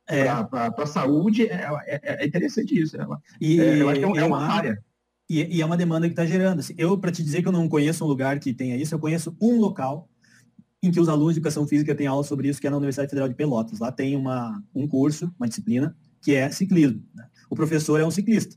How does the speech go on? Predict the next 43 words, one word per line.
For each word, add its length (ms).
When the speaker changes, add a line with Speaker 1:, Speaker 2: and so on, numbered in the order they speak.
Speaker 1:
né? 240
Que 80
é 40
um 40
dos 120
principais 600
ciclistas 420
aqui 160
do 60
estado. 340
Ele 80
é 60
professor 240
universitário, 580
Felipe 260
Fossati, 440
trabalha 320
lá 80
na 100
ufpel, 440
e 60
ele 140
tem 160
uma, 760
dentro 180
do 60
curso 140
de 60
educação 280
física, 300
uma 80
disciplina 320
pra 160
isso. 200
O, 160
eu 100
já 140
fiz 180
aqui 160
algumas 300
oficinas, 480
assim, 240
é, 160